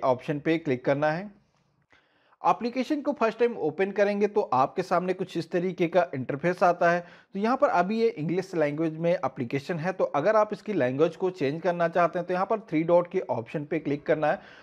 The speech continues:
तो यहाँ पर आपको इंग्लिश और हिंदी के दो ऑप्शन मिल जाते हैं। तो अगर आप यहाँ पर लैंग्वेज को चेंज करते हैं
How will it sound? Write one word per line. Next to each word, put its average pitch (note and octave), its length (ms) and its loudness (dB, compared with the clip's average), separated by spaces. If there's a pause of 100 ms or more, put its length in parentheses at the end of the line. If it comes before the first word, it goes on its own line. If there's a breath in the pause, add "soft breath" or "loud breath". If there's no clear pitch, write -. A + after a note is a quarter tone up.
(200 loud breath)
तो G#3 40 0
यहाँ A#3 180 4
पर B3+ 160 2
आपको F3 440 0
इंग्लिश E3 320 0
और F#3 160 2
हिंदी D3 340 -4
के F#3+ 160 -4
दो D#3 340 -2
ऑप्शन A#2+ 320 -2
मिल F#3 140 -2
जाते E3 260 4
हैं। F3 220 -6 (280)
तो G3 60 -6
अगर A3 280 2
आप C4 160 2
यहाँ G#3 180 -4
पर A3 120 0
लैंग्वेज E3 440 0
को G3 160 -2
चेंज D#3 320 -4
करते F3 260 0
हैं F3+ 180 -2